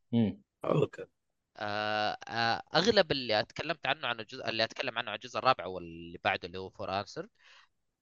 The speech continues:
Speaker 3: إيش في له من مشاكل؟ حتيجي تتكلم إنه أول حاجة الخريطة حقت اللعبة صغيرة، فأنت مثلًا تتحمس في اللعب،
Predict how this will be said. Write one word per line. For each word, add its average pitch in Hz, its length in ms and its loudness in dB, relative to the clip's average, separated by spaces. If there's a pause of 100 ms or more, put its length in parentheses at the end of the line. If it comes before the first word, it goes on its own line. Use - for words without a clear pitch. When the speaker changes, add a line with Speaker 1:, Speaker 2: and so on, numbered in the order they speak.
(120)
Speaker 3:
إيش - 220 0
في 208 280 -8
له 143 140 -6
من 113 160 -16
مشاكل؟ 135 640 0 (640)
حتيجي 156 400 -4
تتكلم 156 720 -4
إنه 120 420 -10 (360)
أول 147 220 2
حاجة 151 440 2
الخريطة 143 440 -4
حقت - 340 -4
اللعبة 127 360 2
صغيرة، 92 420 -8 (1040)
فأنت 120 300 -4
مثلًا 123 340 -2
تتحمس 123 560 -6
في - 60 -20
اللعب، 117 300 -2